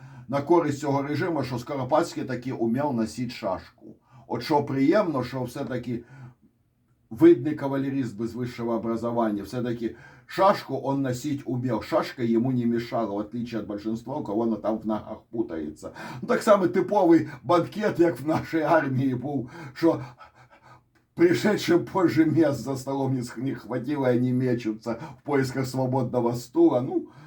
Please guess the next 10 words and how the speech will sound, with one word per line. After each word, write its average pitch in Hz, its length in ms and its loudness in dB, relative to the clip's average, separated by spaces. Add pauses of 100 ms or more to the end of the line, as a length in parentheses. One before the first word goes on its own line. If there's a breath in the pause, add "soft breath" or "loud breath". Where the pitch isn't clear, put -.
(280 loud breath)
все 214 160 -2
так 185 200 4
знакомо, 170 480 2
все 160 200 2
так 156 200 -2
узнаваемо, 151 600 2
такая 139 260 -4
непрерывность 135 720 -2
традиций. 127 760 -2 (520 soft breath)
І 196 180 -2